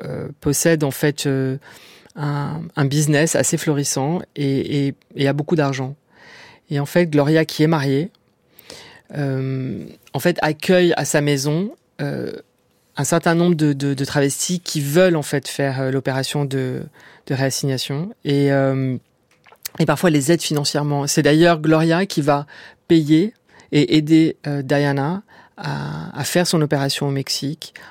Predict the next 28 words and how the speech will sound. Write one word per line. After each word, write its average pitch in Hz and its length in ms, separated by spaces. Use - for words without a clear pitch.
ensuite 151 400
à, - 60
à 147 180
la, 139 300
à 143 60
la 139 120
garder, 156 520
en 135 80
fait, - 380
euh, 135 100
chez 143 200
elle, 143 380
euh, - 400
parce - 140
qu'évidemment 147 340
après 160 180
l'opération 143 480
il 156 60
y 143 60
avait 131 120
quand 139 120
même 139 160
toute - 200
un, 139 440
une 143 120
période 143 400
de 139 280
rétablissement 143 800